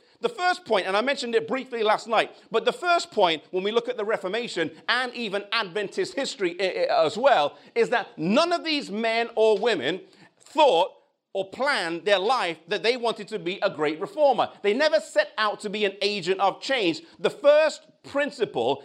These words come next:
is the principle of faithfulness. I want to be faithful in what I do.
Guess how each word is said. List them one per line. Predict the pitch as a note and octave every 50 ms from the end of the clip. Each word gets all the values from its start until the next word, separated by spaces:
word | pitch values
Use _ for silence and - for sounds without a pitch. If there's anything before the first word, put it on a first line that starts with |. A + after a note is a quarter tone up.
| - -
is | - G#3 F#3
the | - - G3
principle | - - - C4 B3+ G#3+ - A3 G3 E3 - E3+ E3 E3+ -
of | E3+ E3+ E3+ - - -
faithfulness. | A3 G#3 - - - - F2+ E2 - - _ - - - - - - _ _ _ _ _ _ _ _ _ _ _ _ _ _ _ _ _ _ _ _ _ _ _ _ -
I | C3 F#3 B3+
want | C4 C4 C4+ C4
to | B3+
be | G#3 A#3+ A3
faithful | G#3 - - A#3 - - - B2 B2+ C3 -
in | D#3+ C#3+ C3+
what | B2+ A#2+
I | B2+ B2+
do. | A#2+ C3+ F#3 - -